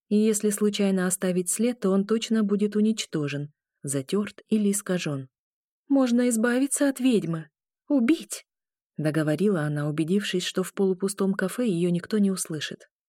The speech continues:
Платов сконцентрировал взгляд на дочери и тихо заговорил. «Глупость почти погубила тебя,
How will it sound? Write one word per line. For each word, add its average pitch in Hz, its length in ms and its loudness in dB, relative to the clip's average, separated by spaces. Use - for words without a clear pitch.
Платов 180 360 0
сконцентрировал 165 840 0
взгляд 170 380 -2
на 175 120 0
дочери 190 400 -2
и 175 80 -2
тихо 208 280 -2
заговорил. 170 600 -2
«Глупость 143 600 -4
почти 151 360 -2
погубила 175 680 0
тебя, 135 420 -6